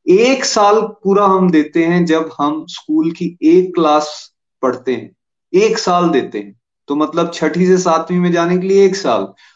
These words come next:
और ये जो सोल से जुड़ा हुआ ज्ञान है, जो असंख्य जन्मों से चलता जा रहा है, बार बार जन्म मृत्यु,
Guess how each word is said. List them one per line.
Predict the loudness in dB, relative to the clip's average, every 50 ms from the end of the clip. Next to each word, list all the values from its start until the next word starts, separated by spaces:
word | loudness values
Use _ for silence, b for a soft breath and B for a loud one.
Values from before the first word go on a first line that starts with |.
| b b 0
और | 0 2 2 0
ये | -2 0 2 2 2 2
जो | 2 2 0 -2
सोल | -2 -6 -10 0 2 4 4 6 4 2 0 -2 -4 -6
से | -8 -8 -6 -4 -2
जुड़ा | 2 2 4 4 4
हुआ | 2 2 2 2 0 0
ज्ञान | -2 -2 -2 -2 -2 -4 -4
है, | -4 -2 -2 -2 -2
जो | -2 -2 -2 -4 -6 -8
असंख्य | -8 -8 -4 -4 -2 -2 -2 -4 0 0 0
जन्मों | 2 2 0 0 0 0 2 2 2
से | 0 0 0 -2
चलता | -2 -2 -2 -2 -2 0 0 0 0
जा | 2 2 0 0
रहा | 2 0 0
है, | -2 0
बार | 0 0 2 2 0
बार | 0 0 0 0 0
जन्म | -2 -4 -4 -4 -6 -6 -6
मृत्यु, | -6 -8 -8 _ -2 -2 -2 -2